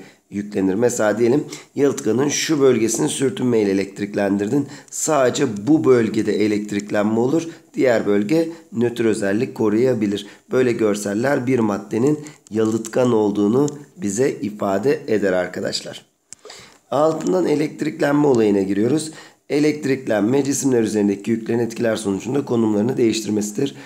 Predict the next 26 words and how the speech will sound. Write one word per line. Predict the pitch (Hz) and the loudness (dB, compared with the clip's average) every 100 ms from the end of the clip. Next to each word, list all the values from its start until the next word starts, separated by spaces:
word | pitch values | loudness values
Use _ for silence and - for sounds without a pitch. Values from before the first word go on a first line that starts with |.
| - - - | -20 -16 -2
Olayda | 139 135 110 98 98 | 2 4 2 2 -2
toplam | - 127 - 113 104 | -4 -2 0 2 2
yük | 101 - | 0 0
daima | 127 110 131 143 139 - _ | 2 4 2 0 -6 -18 _
korunur | 117 113 117 110 104 | -2 2 4 2 2
diyoruz. | 101 117 131 - - | 2 2 -2 -6 -2
Evet, | 110 107 - - | 0 0 -2 -2
ilk | 156 151 135 | 0 0 0
olarak | 117 113 107 | 2 2 0
sürtünme, | - 110 104 104 107 127 | -2 -2 -2 0 0 2
ardından | 123 123 113 107 107 | 2 2 2 0 0
dokunma, | 110 120 127 139 | -2 -2 -2 2
ardından | 120 110 107 120 | 2 0 0 0
etkili | 110 - 104 | -2 -2 0
elektriklenmeyi | 98 98 - 98 - 95 98 107 | 0 -2 -6 -8 -4 0 0 0
tanımlayacağım. | 117 123 123 120 127 123 - - - - | -2 -2 0 0 0 -4 -12 -20 -20 -8
Sürtünme | 147 156 165 156 | -4 -2 2 2
ile | 135 | 4
elektriklenmeyi | 123 117 117 117 - 110 104 113 147 | 2 0 -2 -4 -2 0 2 2 4
yalıtkan | 135 120 - 117 | 4 2 0 -2
maddeler | 104 101 104 107 101 | 0 0 -4 -2 0
üzerinde, | 98 101 104 143 | 0 0 -2 0
dokunma | 139 - 131 113 | -2 -2 0 2
ile | 107 | 2
elektriklenmeyi | 101 101 - 98 107 98 98 | 0 -2 -6 -6 -2 -2 -2
iletkenlerde, | 123 123 123 117 104 98 95 98 135 | 0 -2 -2 0 2 2 0 -4 -6